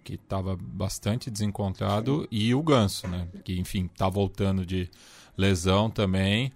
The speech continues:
Speaker 2: É.
Speaker 1: É, foi pro, pro
Speaker 2: E
Speaker 1: sacrifício.
Speaker 2: que, no geral, não fez uma boa semifinal, né?
Speaker 1: É, no
Speaker 2: E ainda teve falha do, do, ainda teve a falha do Fábio, né? Que é o jogador mais experiente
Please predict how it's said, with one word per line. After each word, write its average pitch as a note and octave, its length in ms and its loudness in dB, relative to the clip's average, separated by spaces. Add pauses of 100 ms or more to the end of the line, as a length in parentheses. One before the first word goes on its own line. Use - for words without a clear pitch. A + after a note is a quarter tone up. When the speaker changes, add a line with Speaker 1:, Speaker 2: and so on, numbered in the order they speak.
(160)
Speaker 2:
É. A2+ 280 -4
Speaker 1:
É, F2+ 640 0 (200)
foi G#2 320 6
pro, G2 260 2
pro - 140 -6
Speaker 2:
E F2+ 40 2
Speaker 1:
sacrifício. G2+ 420 2
Speaker 2:
que, G3 60 8
no G3 40 8
geral, F3 340 12
não F#3+ 120 10
fez E3 240 4
uma D#3+ 160 6
boa D3+ 200 10
semifinal, D3 680 2
né? F#2+ 320 6
Speaker 1:
É, F2+ 100 -4
no F#2 260 0
Speaker 2:
E C#3+ 80 8
ainda F3+ 220 10
teve G3+ 320 6
falha G#3 320 6
do, G#3 200 -4
do, G3 300 -6
ainda D#3+ 140 0
teve F3+ 140 2
a F3+ 40 0
falha G3 220 4
do G3+ 80 0
Fábio, D3+ 400 4
né? C3 160 4
Que B2+ 160 -4
é A#2 40 2
o F2 140 -2 (920)
jogador A#2 300 -2
mais C3+ 220 6
experiente B2+ 760 2